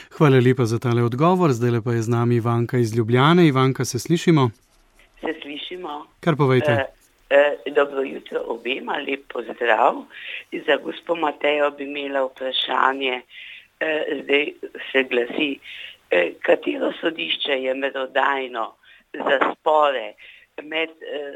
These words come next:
Speaker 2: Zavodom za pokojninsko invalidskega zavarovanja in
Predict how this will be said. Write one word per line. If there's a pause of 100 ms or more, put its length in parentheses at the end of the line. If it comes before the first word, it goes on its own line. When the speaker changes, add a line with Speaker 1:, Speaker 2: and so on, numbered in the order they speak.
(160)
Speaker 2:
Zavodom
za
pokojninsko
invalidskega
zavarovanja (920)
in